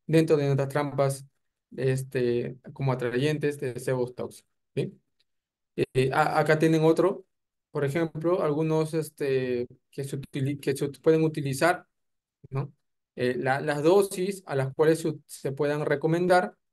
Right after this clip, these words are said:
dependiendo, siempre es bueno que a la hora de poder, este, adquirir estos, este, productos, sobre todo, se consulte bastante, ¿no? A, digamos, al operario,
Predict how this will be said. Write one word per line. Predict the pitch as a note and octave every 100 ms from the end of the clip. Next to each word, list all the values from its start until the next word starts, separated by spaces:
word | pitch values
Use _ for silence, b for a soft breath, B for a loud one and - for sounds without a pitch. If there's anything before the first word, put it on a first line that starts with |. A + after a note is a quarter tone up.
| _ _
dependiendo, | D3 C3+ C#3+ C#3+ E3+ F3 E3 F3 G3
siempre | F3 D#3 D#3
es |
bueno | D3+ D#3+ D#3+
que | D#3
a | C#3
la | C3+
hora | D3 D3
de | C#3+
poder, | C#3 C3 D3 - _ _ _ _ _ _
este, | - C3+ C3+ - B2+ B2+ B2 C3
adquirir | C#3 C3+ C#3+ E3+ E3
estos, | D#3+ D#3+ E3 D#3+ D#3
este, | D3 - - D3 C3+ B2 A#2+ B2 _ _ _ -
productos, | D3+ F3 G3+ F3+ F#3 G3 - _ _ _ _ _
sobre | D3 C3+ C3
todo, | D#3+ D#3+ G3 - _ _ _
se | - D3
consulte | D3 D3 C#3 G#3 G3+ F3
bastante, | C#3+ C#3+ F3 D#3 G3 F#3 E3+ F3+ - _ -
¿no? | C3+ C3 -
A, | C#3 B2+ C3
digamos, | C3+ D3 D3 D#3 D3+
al | C3
operario, | C3 C3+ C3 E3+ E3+ E3 E3+